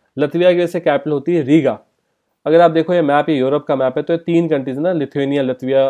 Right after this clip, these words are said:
बेलारूस, ये बाल्टिक कंट्रीज होती है। इसके बगल में बाल्टिक सी है और लतविया की कैपिटल क्या है? रीगा। करेंसी ये लोग यूज़ करते हैं यूरो,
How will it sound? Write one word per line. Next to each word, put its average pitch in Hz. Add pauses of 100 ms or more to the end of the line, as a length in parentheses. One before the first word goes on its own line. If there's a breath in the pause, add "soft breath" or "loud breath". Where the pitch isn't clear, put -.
(100)
बेलारूस, 127
ये 151 (120)
बाल्टिक 123
कंट्रीज 110
होती 110
है। -
इसके 123
बगल 120
में 127
बाल्टिक 113
सी 120
है 123 (520)
और 127
लतविया 151
की 160
कैपिटल 123
क्या 135
है? 135
रीगा। 113 (100)
करेंसी 123
ये 127
लोग 123
यूज़ 117
करते 131
हैं 120
यूरो, 120